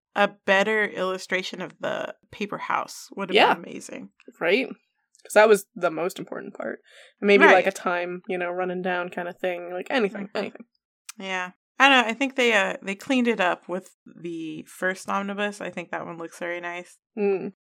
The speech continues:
Speaker 1: But of the singles, definitely the best.
Speaker 2: Yeah. This one's great. I love it.
Speaker 1: Now, we did, uh, in the last episode,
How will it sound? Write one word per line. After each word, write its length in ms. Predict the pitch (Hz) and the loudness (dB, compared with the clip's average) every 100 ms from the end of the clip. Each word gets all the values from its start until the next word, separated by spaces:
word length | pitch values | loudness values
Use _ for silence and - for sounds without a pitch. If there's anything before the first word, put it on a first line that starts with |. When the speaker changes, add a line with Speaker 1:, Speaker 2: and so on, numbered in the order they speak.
| _ | _
Speaker 1:
But 200 | 220 254 | 0 2
of 160 | 311 | 2
the 80 | 262 | -2
singles, 680 | - 220 196 139 87 - - - _ _ | -4 -6 -6 -6 -8 -10 -18 -20 _ _
definitely 440 | - 151 - 156 156 | -6 -6 -8 -10 -12
the 80 | |
best. 420 | - - 180 - - _ - | -10 -10 -12 -18 -20 _ -4
Speaker 2:
Yeah. 220 | 226 - - _ - | -2 -2 -10 _ -6
This 240 | 196 202 | -4 -4
one's 180 | 175 277 | -6 -8
great. 220 | - 131 - - | -10 -10 -12 -12
I 60 | |
love 180 | - - | -10 -8
it. 80 | - - _ _ _ _ _ _ | -12 -14 _ _ _ _ _ _
Speaker 1:
Now, 320 | 214 202 190 - _ _ _ _ _ | 2 2 2 -8 _ _ _ _ _
we 160 | 214 214 | -6 -4
did, 460 | 226 226 220 - - | 0 0 0 -2 -2
uh, 220 | 202 190 | 0 0
in 120 | 185 | -2
the 100 | 185 | -2
last 320 | 180 180 185 | -2 -2 -4
episode, 720 | 185 180 190 - 180 127 - | -8 -8 -8 -4 -4 -4 -8